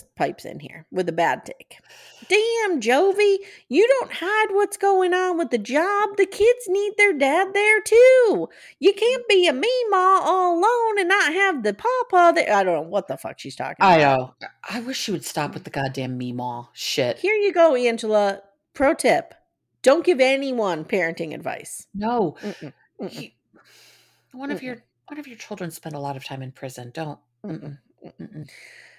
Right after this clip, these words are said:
Speaker 1: So, um, at the bar,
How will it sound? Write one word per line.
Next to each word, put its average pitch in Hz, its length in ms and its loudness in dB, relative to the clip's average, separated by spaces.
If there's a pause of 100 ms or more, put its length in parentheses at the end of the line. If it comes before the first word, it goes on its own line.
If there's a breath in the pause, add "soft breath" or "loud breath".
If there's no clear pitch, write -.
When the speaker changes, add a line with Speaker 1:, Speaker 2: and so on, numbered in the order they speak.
(240 loud breath)
Speaker 1:
So, 285 640 -2
um, 240 420 -6 (1040)
at 254 260 4
the 370 60 0
bar, 190 420 -4